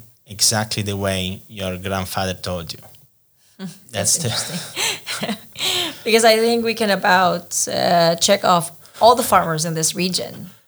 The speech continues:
Speaker 1: Yeah.
Speaker 2: because, uh, a lot of them are, you know, from, brought down from families. There's a big, uh, opportunity there <laughs> to kind of make a difference.
Speaker 1: Yeah.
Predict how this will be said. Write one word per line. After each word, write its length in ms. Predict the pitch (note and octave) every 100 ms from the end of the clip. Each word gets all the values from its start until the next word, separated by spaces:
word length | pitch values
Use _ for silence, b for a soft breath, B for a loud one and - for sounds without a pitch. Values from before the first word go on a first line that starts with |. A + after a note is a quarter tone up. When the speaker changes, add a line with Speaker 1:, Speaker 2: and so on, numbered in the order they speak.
| _ _
Speaker 1:
Yeah. 140 | E3+
Speaker 2:
because, 380 | F3 G3 - -
uh, 260 | F3+ F3 F3
a 40 |
lot 200 | F3+ F3+
of 100 | F#3+
them 160 | F3+ F3+
are, 200 | F3+ F3+
you 140 | F#3
know, 120 | F#3
from, 400 | F3 F3 F3 - - _ _ _ _ _
brought 200 | F#3+ -
down 220 | - F3 E3
from 180 | F3
families. 680 | D#3 F#3 G#3+ F3+ F3+ F#3 - b b b _
There's 180 | F#3+ F3
a 40 |
big, 400 | E3+ G#3+ G#3 G3+
uh, 200 | G#3+ F#3+ F#3+
opportunity 600 | F3+ F#3+ G#3 G#3+ G3 E3
there 340 | E3+ D3+ E3 F3
<laughs> 120 | F3+
to 100 | -
kind 200 | - F#3+
of 60 | F#3
make 180 | F3+ F#3+
a 40 |
difference. 580 | F#3 - - F#3+ - - _
Speaker 1:
Yeah. 160 | F#2+